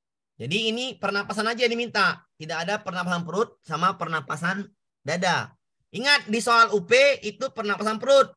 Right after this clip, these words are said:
Makanya saya bilang pernapasan perut. Konsep pernapasan perut. Bedanya apa, Pak? Bedanya di otot aja.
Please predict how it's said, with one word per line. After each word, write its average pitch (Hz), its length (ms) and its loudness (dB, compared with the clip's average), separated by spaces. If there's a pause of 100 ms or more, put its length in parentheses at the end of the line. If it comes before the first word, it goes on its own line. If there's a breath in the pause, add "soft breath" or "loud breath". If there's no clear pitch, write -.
(140)
Makanya 151 400 -8
saya 190 160 -6
bilang 202 320 -2
pernapasan 175 400 -2
perut. 180 320 -4 (400)
Konsep 180 480 -6
pernapasan 170 720 -2
perut. 190 400 0 (720)
Bedanya 220 480 0
apa, 311 80 2
Pak? 247 240 4
Bedanya 196 400 -2
di 220 80 -4
otot 202 320 -6
aja. 175 400 -4